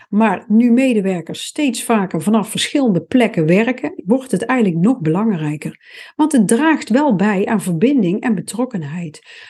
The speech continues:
Dus faciliteer ook voldoende contactmomenten. En, eh, zowel met het hele bedrijf als in kleinere teams.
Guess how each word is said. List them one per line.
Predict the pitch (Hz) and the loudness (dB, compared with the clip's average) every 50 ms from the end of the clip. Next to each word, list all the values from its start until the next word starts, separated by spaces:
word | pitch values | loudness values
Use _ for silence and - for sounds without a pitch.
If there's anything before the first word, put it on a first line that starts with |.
| - _ | -14 _
Dus | - 190 220 262 254 254 - - - _ | -2 0 2 2 2 -2 -4 -10 -14 _
faciliteer | - - - - - 339 349 330 - - - 240 208 190 208 - - 294 294 294 294 - | -14 -10 -8 -2 0 0 0 0 -4 0 2 2 2 2 0 0 0 2 2 2 2 0
ook | 214 220 - | -2 -4 -4
voldoende | - - 185 160 196 262 285 262 247 | -4 -4 0 2 2 4 4 2 0
contactmomenten. | 247 - 220 - - 170 147 - - 160 151 151 151 147 143 160 - 190 226 - _ _ _ _ _ _ _ _ _ _ _ - - _ _ | 0 -2 -2 -2 -2 -6 -6 -4 -4 -4 -2 -2 -2 -4 -6 -8 -10 -12 -14 -14 _ _ _ _ _ _ _ _ _ _ _ -20 -20 _ _
En, | - 240 233 226 233 226 | 0 2 4 4 4 2
eh, | 226 - 214 202 190 180 170 170 165 | 2 0 2 2 2 0 -2 -2 -4
zowel | 165 156 180 240 277 294 285 247 | -4 0 0 2 2 2 2 2
met | 208 190 165 | 2 0 0
het | 170 147 | -4 -4
hele | 156 156 165 190 240 269 311 311 | -2 0 2 4 4 4 2 0
bedrijf | 302 285 285 269 269 277 285 302 294 - _ _ | 0 0 0 0 0 -2 -2 -4 -6 -8 _ _
als | - 226 220 220 226 | -2 -2 -2 -2 -2
in | - 285 269 | -2 -4 0
kleinere | - 247 180 170 175 170 185 202 233 233 | 0 -2 0 0 0 -2 0 0 -2 -2
teams. | 226 - 302 277 214 151 139 123 - - - _ _ | 2 2 2 2 2 0 -4 -8 -12 -14 -16 _ _